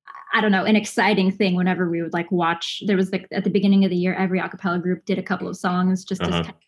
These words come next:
Speaker 1: show who they were. And anytime there was a bass soloist, everyone, like, lost their mind. We were, like,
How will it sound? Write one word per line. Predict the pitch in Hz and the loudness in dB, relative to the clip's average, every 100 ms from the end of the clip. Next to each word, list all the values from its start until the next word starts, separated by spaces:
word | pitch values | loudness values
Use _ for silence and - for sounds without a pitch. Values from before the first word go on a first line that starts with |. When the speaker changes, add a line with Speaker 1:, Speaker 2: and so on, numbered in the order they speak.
| _ | _
Speaker 1:
show | 208 185 | -2 0
who | 185 | 0
they | 180 | 0
were. | 190 254 320 - - - - _ _ | 2 0 -2 -8 -20 -20 -20 _ _
And | 233 220 | 0 2
anytime | 247 254 254 240 233 | 4 4 4 4 6
there | 226 | 6
was | 208 | 4
a | |
bass | 196 190 196 | 4 2 2
soloist, | - 214 226 240 254 - | 2 2 2 2 0 -2
everyone, | 214 208 202 196 | 2 4 4 4
like, | 185 | 4
lost | 185 170 175 - | 2 0 0 -4
their | |
mind. | 160 143 98 196 | -2 -2 -2 2
We | 202 202 | 4 6
were, | 190 | 4
like, | 185 190 | 2 -2